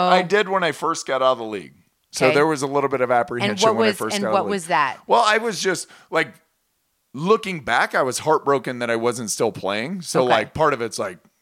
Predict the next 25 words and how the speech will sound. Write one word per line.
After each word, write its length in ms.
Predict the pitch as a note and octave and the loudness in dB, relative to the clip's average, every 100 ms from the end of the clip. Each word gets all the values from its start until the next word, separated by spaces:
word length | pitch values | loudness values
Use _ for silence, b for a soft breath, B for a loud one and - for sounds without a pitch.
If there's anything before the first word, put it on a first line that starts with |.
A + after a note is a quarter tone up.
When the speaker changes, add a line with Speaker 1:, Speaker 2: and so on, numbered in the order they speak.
| _ _ _ _ _ _ _ | _ _ _ _ _ _ _
Speaker 1:
"Screw 420 | - - - C3+ | -12 -10 -4 -2
my 200 | A#2 G2+ | -2 -2
ex," 440 | G2 A2 - - - | 0 -2 -4 -12 -12
you 120 | B2 | -10
know? 200 | A2 A2+ - | -8 -8 -10
Like, 120 | - F3 | -2 0
Speaker 2:
Yeah. 40 | |
Speaker 1:
that 160 | B2+ C3 | 2 0
was 140 | B2 | -2
kinda, 200 | - B2+ | -4 -6
I 200 | A#2+ B2 | -4 -4
was 120 | A#2+ C#3+ | -4 0
Speaker 2:
Yeah. 80 | D3 | 0
Speaker 1:
like, 120 | A#2 | 0
a 60 | |
little 220 | C3+ D#3 C3 | -4 -4 -4
bit 120 | A#2 | -6
of 60 | |
that. 200 | G#2+ A#2+ | -6 -8
I 60 | B2 | -8
was 100 | A2+ | -12
like, 140 | A2+ G#2 D3+ | -16 -18 -20
"Ugh," 320 | E3 D#3+ C3 | -18 -18 -16
but 120 | B2+ | -14
then 260 | C3 C3+ | -12 -14